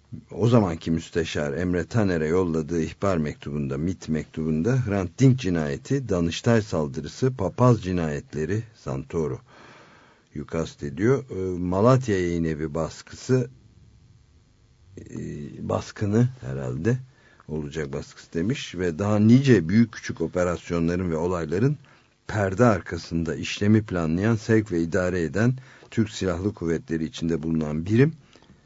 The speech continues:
Seferberlik Başkanlığı bulunmaktadır diyor. Evet, bunu demin de sözünü ettiğimiz gibi Ahmet İnsel'le, bugün bu konuyu da, e, Radikal'de yazmış olan Ahmet İnsel'le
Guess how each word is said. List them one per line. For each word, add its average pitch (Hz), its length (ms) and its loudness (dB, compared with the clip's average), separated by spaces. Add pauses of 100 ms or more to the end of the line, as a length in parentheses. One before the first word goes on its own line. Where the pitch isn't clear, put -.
(100)
Seferberlik 90 920 -4
Başkanlığı 71 800 -6 (320)
bulunmaktadır 65 920 -10
diyor. - 160 -20 (1080)
Evet, 98 240 -2
bunu 120 240 4 (320)
demin 104 320 4
de 87 120 -2
sözünü 92 360 -4
ettiğimiz 92 500 -6
gibi 85 320 2 (360)
Ahmet 82 260 -2
İnsel'le, 80 580 -2 (120)
bugün 82 220 -4 (240)
bu 92 160 -8
konuyu 82 440 -4
da, 82 100 -6
e, 80 540 -16
Radikal'de 78 480 -6
yazmış 76 480 -6
olan 85 200 -4
Ahmet 78 340 -4
İnsel'le 78 600 -6